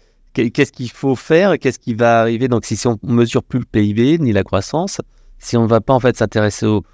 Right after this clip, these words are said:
au, à la, à la sati-, à la, comment dire, au sentiment de, de, de bien-être de la population, qu'est-ce qu'on va faire en fait ? C'est quoi ? C'est, c'est dire qu'il faut anticiper le choc à venir, se préparer et se dire, ok, euh, ben voilà, on,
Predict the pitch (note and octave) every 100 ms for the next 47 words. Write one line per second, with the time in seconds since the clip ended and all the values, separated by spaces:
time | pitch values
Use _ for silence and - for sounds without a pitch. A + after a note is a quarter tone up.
0 | _ - - G#2+ G2 F#2+ F#2 F#2 F#2+ G2+
1 | F#2 F#2+ - A#2 B2+ A2+ G2+ G#2 - A2+
2 | - A2+ G#2 G2 F2+ - _ - G2 G2
3 | F#2+ F#2 F#2 F2+ A2 - A#2 A2 F#2+ -
4 | _ _ - A2+ G#2 G2 A2 A#2 B2+ -
5 | A2 G#2 - G#2+ A2 A2+ G3 - - -
6 | A2 G#2+ B2+ A2 - A2+ A2 G#2+ G#2+ A2
7 | - _ _ _ - B2+ C#3+ A#2+ B2+ -
8 | - D#3+ D#3+ - D3+ - C#3+ C3+ - _
9 | _ _ _ _ _ C3+ - C#3+ B2 A#2+
10 | C3+ G3+ A3+ _ _ _ - - - C#3
11 | - B2 C3+ G#3+ - A2+ - _ _ _
12 | - A2+ A2 A2+ F3+ - D3 B2 E3+ G3+
13 | - B2 A2 G#2+ G#2+ G#2+ G#2+ B2 E3 D3+
14 | A2+ G#2+